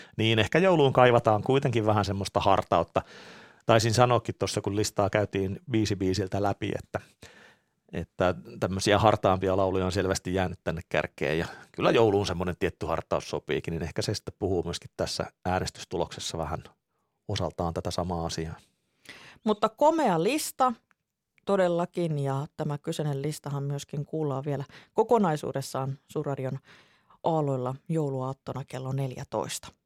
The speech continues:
Speaker 1: Mutta näin on saatu kappaleet rankattua. Suuri kiitos kaikille äänestäneille, ja äänestäneiden keskenhän luvattiin myöskin arpoa palkinto, ja voittajakin löytyy, ja palkinto on toimitettu eteenpäin, joten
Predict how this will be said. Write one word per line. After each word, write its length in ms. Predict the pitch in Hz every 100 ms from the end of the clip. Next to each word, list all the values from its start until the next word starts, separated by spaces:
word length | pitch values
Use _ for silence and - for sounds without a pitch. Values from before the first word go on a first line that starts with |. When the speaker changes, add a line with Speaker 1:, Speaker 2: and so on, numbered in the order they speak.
| _ _ _ - - _ _
Speaker 1:
Mutta 200 | - 135
näin 180 | 185 208
on 80 | 143
saatu 220 | 135 175 -
kappaleet 460 | 196 - 151 147
rankattua. 560 | 160 170 135 - 110 107 - - -
Suuri 260 | - 151
kiitos 300 | 107 139 135
kaikille 380 | - 135 127 123
äänestäneille, 720 | 127 113 - 98 98 101 98
ja 140 | 104 101 _ -
äänestäneiden 560 | 113 101 104 101 104
keskenhän 420 | 98 117 - 101 110
luvattiin 440 | 104 - 113 110
myöskin 300 | 113 - 123
arpoa 280 | 139 - 139
palkinto, 520 | - 196 160 131 113
ja 160 | 113 117 135
voittajakin 680 | 135 - 110 98 104 101 - -
löytyy, 400 | 139 185 175 170
ja 100 | 156
palkinto 440 | - 160 143 139 147
on 100 | 135
toimitettu 640 | 143 127 - - 117 - - - - _ -
eteenpäin, 680 | - - 117 107 123 110 92
joten 340 | 82 90